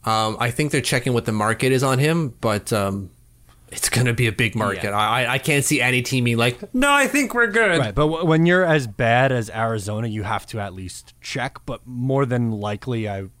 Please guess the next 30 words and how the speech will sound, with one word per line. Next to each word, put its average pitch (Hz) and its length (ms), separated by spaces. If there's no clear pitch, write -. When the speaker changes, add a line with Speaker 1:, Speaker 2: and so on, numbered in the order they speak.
Speaker 2:
think 98 200
he 92 140
is 87 100
staying 87 340
put. - 200
Speaker 1:
Yeah, 175 200
if 123 140
you 214 60
can 214 200
rebuild 165 420
the 147 100
pipeline 139 440
and 117 100
be 131 100
like 123 300
the 127 100
Carolina 135 460
Hurricanes 120 420
that 113 100
have 107 140
ten 123 260
players 117 340
going 113 200
to 123 100
the 113 60
World 113 260
Junior 110 220
Championships 117 640
this 101 140
year, 101 280